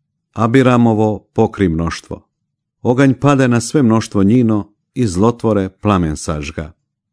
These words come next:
Načiniše tele na Horebu, klanjahu se liku od zlata slivenu. Zamijeniše slavu svoju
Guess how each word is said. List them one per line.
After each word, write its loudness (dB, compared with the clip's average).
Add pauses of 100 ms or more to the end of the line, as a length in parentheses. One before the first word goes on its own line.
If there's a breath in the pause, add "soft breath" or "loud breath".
(640)
Načiniše 2
tele 2
na 0
Horebu, 2 (340)
klanjahu 2
se -2
liku 0
od -2
zlata 0
slivenu. -2 (600)
Zamijeniše 2
slavu -2
svoju 0